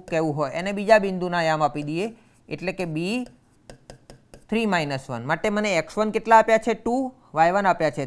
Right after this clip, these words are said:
થ્રી, એક્સ ટુ આપ્યા છે થ્રી અને વાય ટુ આપ્યા છે વન. તો આપણે આ બે બિંદુઓમાંથી પસાર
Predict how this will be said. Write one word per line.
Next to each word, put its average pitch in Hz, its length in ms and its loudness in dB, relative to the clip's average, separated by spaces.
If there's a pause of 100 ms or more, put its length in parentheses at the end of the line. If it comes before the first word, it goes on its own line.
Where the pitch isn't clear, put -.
થ્રી, 240 220 -2 (260)
એક્સ 165 220 -6
ટુ 202 160 2
આપ્યા 143 280 0
છે 131 80 -6 (100)
થ્રી 220 280 -4
અને 175 160 -4
વાય 143 120 0
ટુ 156 180 -2
આપ્યા 123 280 -6
છે 196 100 -6 (480)
વન. 165 220 2 (500)
તો 190 80 0
આપણે 165 340 0 (160)
આ 247 60 10
બે 220 180 2
બિંદુઓમાંથી 180 960 -2 (320)
પસાર 190 300 2